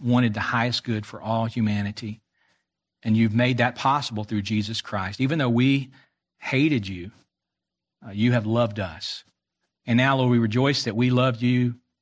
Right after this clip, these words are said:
because you first loved us. Help us to be, uh, enraptured in your love. Help us to be people of the book from Genesis to Revelation.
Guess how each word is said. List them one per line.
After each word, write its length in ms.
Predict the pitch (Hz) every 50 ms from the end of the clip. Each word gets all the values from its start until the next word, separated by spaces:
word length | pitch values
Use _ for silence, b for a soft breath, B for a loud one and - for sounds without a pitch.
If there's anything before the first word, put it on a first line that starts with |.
| _ _ _ _ _ _ _ _
because 420 | 113 110 - - 139 131 131 117
you 60 | 113
first 320 | 104 - 143 135 123 - -
loved 240 | 104 95 92 82
us. 340 | 87 85 82 - - - - - _ _ _ _ _ _ _ _ _ _ _ _ _ -
Help 220 | - 147 - -
us 160 | 143 135 -
to 120 | - - 110
be, 440 | 107 123 117 117 110 117 127 - - b b b b b b b _ _
uh, 200 | 104 95 87 92 107 - _
enraptured 600 | 117 110 110 113 123 131 139 - - 143 135 127
in 80 | 131 131
your 140 | 131 123 120
love. 300 | 123 131 139 139 131 -
Help 200 | 135 131 127 -
us 120 | 123 -
to 100 | - 110
be 120 | 110 104
people 460 | 107 - - 135 135 131 - 131 123 120
of 140 | 107 92
the 80 | 101 95
book 340 | 87 113 120 127 139 135 -
from 180 | - 113 98 92
Genesis 480 | 95 117 117 123 131 127 - 131 -
to 100 | - -
Revelation. 760 | 117 113 110 101 104 107 110 117 131 127 - 156 143 143 139